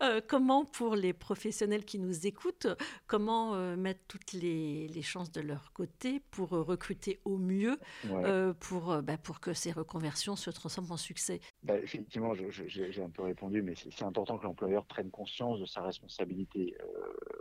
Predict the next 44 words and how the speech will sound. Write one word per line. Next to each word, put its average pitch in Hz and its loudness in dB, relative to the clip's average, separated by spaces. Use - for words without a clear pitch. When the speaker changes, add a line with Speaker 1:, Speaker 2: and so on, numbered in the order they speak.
Speaker 2:
recruter, - 0
c'est - -6
un 87 0
acte 92 -6
très - -4
difficile. 107 0
Déjà, 113 4
de, 95 -4
de, 90 -8
d'arriver 92 -4
à 98 0
capter - -2
le 110 -8
candidat 101 -4
et 101 -6
de 87 0
l'attirer 113 2
vers 104 -4
mon 95 -4
entreprise, 98 -2
c'est - -8
déjà 90 0
un 95 0
exercice - -6
pas 180 -6
simple. 131 -4
Mais 110 2
très - 0
souvent, 120 0
c'est 101 -4
dommage, 113 0
c'est - -2
que - -16
l'employeur, 107 0
une 107 -4
fois - -8
qu'il 107 -8
est 98 0
arrivé 92 -4
à 90 -4
ça, 135 -4
euh, 87 -8
il 127 2
oublie 143 2